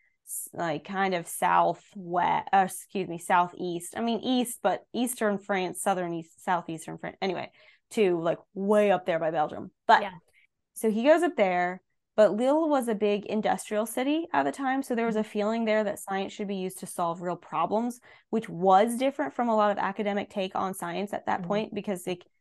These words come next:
Speaker 1: pure science, right? Like, you do
Speaker 2: Yes.
Speaker 1: things because it's pure science, whatever.
Speaker 2: Yeah.
Speaker 1: So,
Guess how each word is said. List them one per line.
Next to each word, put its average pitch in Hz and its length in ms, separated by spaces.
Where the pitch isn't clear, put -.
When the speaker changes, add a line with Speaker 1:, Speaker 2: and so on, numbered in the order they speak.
Speaker 1:
pure 202 340
science, 165 480
right? 180 280
Like, 180 160
you 196 120
do 202 100
Speaker 2:
Yes. 196 100
Speaker 1:
things 180 240
because 180 300
it's - 220
pure 170 400
science, - 720
whatever. 175 260
Speaker 2:
Yeah. - 80
Speaker 1:
So, 190 680